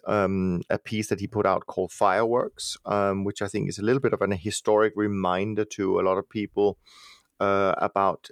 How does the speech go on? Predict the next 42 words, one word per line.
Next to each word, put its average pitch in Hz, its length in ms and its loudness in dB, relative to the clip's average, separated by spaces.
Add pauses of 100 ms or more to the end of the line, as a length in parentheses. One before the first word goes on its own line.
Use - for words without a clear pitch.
that 98 240 -4
some 104 220 -4
of 101 80 0
these 101 260 -4
events 101 460 -2
that 95 100 -2
we 95 140 -4
think 123 320 0
are 92 320 2 (360)
not 95 180 2
gonna 98 140 0
happen 95 300 -2
for 98 180 0
a 95 40 0
million 104 300 4
years, 113 340 4
they 101 80 2
actually 92 300 -2
happen, 90 380 -6 (120)
uh, 90 180 -6
on 92 140 -2
a 90 60 0
much - 280 -4
more 90 160 0
frequent - 560 -6
basis. 85 600 -4
Um, 82 460 -4 (400)
so, 87 560 -2
um, 82 360 -2
but 95 140 -2 (120)
that 85 200 -4
might 85 200 -2
be 90 100 -4
worth 85 260 -2
for - 80 -6
people - 300 -8
to - 180 -8
look 87 200 -4
up 85 200 -4
as, - 240 -8 (160)
as 87 160 -4
well. 87 400 -2